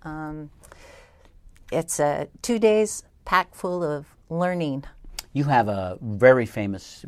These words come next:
Speaker 2: beekeeping expert, entomologist,
Speaker 1: Yes.
Speaker 2: Samuel Ramsey, joining us.
Speaker 1: Oh,
Speaker 2: Tell us a little
Speaker 1: yes.
Speaker 2: bit about Samuel.
Speaker 1: Doctor Ramsey, when we first met Doctor Ramsey, he was a doctorate student, and he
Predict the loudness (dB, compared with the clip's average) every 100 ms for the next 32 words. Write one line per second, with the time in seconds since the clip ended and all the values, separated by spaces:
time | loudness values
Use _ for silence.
0 | -10 -10 -6 -6 -4 -4 -6 -4 -8 -6
1 | -10 -6 -4 -2 -2 -4 -6 -12 -16 -20
2 | _ 0 2 2 6 8 8 6 4 4
3 | 4 2 -2 4 6 6 4 6 6 6
4 | 4 6 6 8 6 6 0 -4 -10 -20
5 | -8 6 6 6 2 4 2 0 -4 -4
6 | -2 -2 -2 -2 0 0 0 -2 0 0
7 | -2 0 0 0 -2 -2 -4 -4 -4 -4
8 | -4 -8 -4 -4 -4 -6 -10 -10 -2 -2
9 | -2 -6 -8 -8 -10 -4 0 0 -2 -4
10 | -14 -12 -6 -4 -2 -2 -4 -8 -16 -20
11 | -20 -16 -8 -6 -6 -8